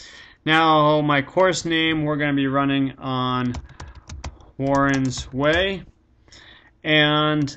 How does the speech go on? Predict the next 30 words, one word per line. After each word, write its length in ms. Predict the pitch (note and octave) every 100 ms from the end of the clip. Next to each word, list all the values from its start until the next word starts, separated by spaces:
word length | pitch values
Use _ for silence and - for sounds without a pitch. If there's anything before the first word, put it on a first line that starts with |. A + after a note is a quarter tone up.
| -
now 460 | D#3 D3 D3 D3 C#3+
I'm 260 | D#3 D3+
going 260 | D3+ D3+ C3+
to 140 | -
just 320 | B2+ C#3 C3 - _ _
pause, 720 | - D#3 D#3+ F3 G3+ F#3 - _ _ _ -
and 400 | D3 D3 D3 C#3
we're 100 | D3
going 240 | C#3+ D3
to 140 | C#3 B2+
go 420 | B2 D3 D3+ D3+
and 220 | - C#3
we're 100 | C#3
going 240 | C3+ C#3+ C3
to 140 | C3+
find 640 | C3 D#3 D3 D3 C#3+ C#3+ C3+ - - _ C3
the 80 |
start 320 | B2 - D#3 D#3+
elevation, 560 | D#3 D3+ D3+ C3 C#3+
the 80 | C3
finish 380 | C3 C#3+ C3+ C#3
elevation, 720 | C#3 B2+ B2+ B2+ - C3 B2
and 180 | B2 A#2+
the 40 |
homologation 800 | B2 C3 C3+ B2+ C#3+ D#3 - D3
number 600 | C3 B2+ A#2+ B2 B2 B2 - _ _
from 260 | - C3 C3
other 320 | D3 C#3+ C#3
information 840 | C3 C3+ B2 B2+ B2 - B2+ A#2 A#2
that 400 | A#2+ A#2+ A#2